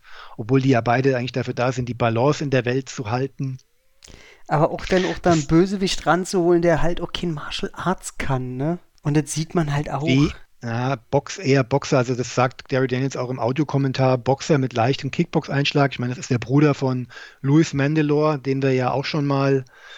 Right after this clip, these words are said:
Speaker 1: unsere ganze Liebe geschenkt haben. Also wer es nicht gehört hat, der sollte sich mal unsere Liebeserklärung zu Louis Mandylor in Debt Collectors anhören, im Debt
Speaker 2: Mhm.
Speaker 1: Collectors Cast. Und die beiden sind da, sind wohl sehr Ka-, Martial Arts affin, aber halt nicht so,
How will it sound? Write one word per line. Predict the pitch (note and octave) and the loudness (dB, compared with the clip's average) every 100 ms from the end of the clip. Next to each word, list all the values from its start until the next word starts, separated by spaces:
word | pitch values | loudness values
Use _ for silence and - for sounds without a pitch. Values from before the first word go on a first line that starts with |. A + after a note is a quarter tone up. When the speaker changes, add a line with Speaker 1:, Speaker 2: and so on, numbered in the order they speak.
| - - - - - | -20 -20 -20 -12 -4
Speaker 1:
unsere | C3+ B2+ | -2 2
ganze | C3+ C#3 | 2 2
Liebe | C#3 D3+ D#3 | 2 2 0
geschenkt | D3+ - D3 - | 0 0 -2 0
haben. | C#3+ C#3 C#3 C#3+ C3 | 2 2 0 -6 -8
Also | - B2 A#2+ A#2+ | -6 -4 -4 -6
wer | C3 B2+ | -2 0
es | C3+ D3 | 2 0
nicht | D3 | 0
gehört | C#3+ C3 C#3+ | 2 2 2
hat, | B2+ | 0
der | B2 | 0
sollte | C3 C#3 | -2 -2
sich | C3+ C#3 | -2 0
mal | C3 | 0
unsere | A#2+ B2 B2 | 0 -2 0
Liebeserklärung | A#2+ C3 C3+ A#2+ B2+ C3 C3 | 0 2 0 0 2 2 2
zu | A#2+ | 0
Louis | B2+ D3+ C#3 | 2 2 2
Mandylor | C3 C3+ B2+ B2 | 2 2 2 2
in | A2+ | 2
Debt | C#3 - | -2 -2
Collectors | - A2+ G#2+ A#2+ A#2 | -2 -2 0 -4 -2
anhören, | A#2 B2+ D3+ | 0 0 0
im | D3+ B2+ | -2 0
Debt | B2+ | 2
Speaker 2:
Mhm. | A#2+ | 2
Speaker 1:
Collectors | A#2 G#2+ A2+ G2+ | 2 0 -2 -2
Cast. | - A2+ C#3 - - - - - - - | 2 2 2 -4 -18 -14 -12 -10 -12 -4
Und | A#2+ | 0
die | A2+ | 2
beiden | A#2 C3 C#3+ C3 | 4 4 2 0
sind | A#2 A#2+ A#2 - | -2 -4 -6 -4
da, | A#2 A2 G#2+ | -2 0 -4
sind | - D3+ C#3 | -2 -2 0
wohl | C3+ | -2
sehr | A2 B2 C#3 C3+ - - | 2 2 2 0 -4 -8
Ka-, | - - | -6 -2
Martial | A#2 C3+ - - | 0 0 0 0
Arts | C3+ - | -2 -2
affin, | B2+ - C#3 D#3+ | -6 -4 -2 0
aber | B2+ B2+ | 2 2
halt | B2 A#2+ | 2 0
nicht | B2+ - | -4 -4
so, | - B2 A#2+ A2+ | -2 0 0 -2